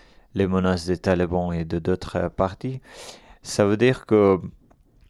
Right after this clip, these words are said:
surtout, euh,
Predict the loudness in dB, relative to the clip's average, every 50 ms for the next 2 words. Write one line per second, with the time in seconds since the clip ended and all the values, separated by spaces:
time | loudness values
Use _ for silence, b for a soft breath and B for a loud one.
0 | _ _ _ _ _ _ _ _ _ _ _ _ _ _ _ _ _ -8 -8 -4
1 | 0 0 0 0 0 0 2 2 2 2 0 -4 -10 -4 0 2 2 2 2 2
2 | 2 0 0 -2